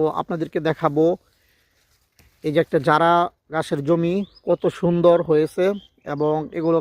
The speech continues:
খাওয়ার উপযুক্ত হয়ে গিয়েছে গরুর জন্য। তো আপনারা যারা যারা এই জারা ঘাস চাষ করেছেন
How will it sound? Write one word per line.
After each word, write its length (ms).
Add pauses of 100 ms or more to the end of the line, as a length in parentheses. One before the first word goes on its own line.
খাওয়ার 360
উপযুক্ত 340 (100)
হয়ে 200
গিয়েছে 280 (140)
গরুর 280
জন্য। 200 (1700)
তো 60 (180)
আপনারা 280 (120)
যারা 240
যারা 180 (360)
এই 60 (100)
জারা 280
ঘাস 140 (140)
চাষ 160 (140)
করেছেন 400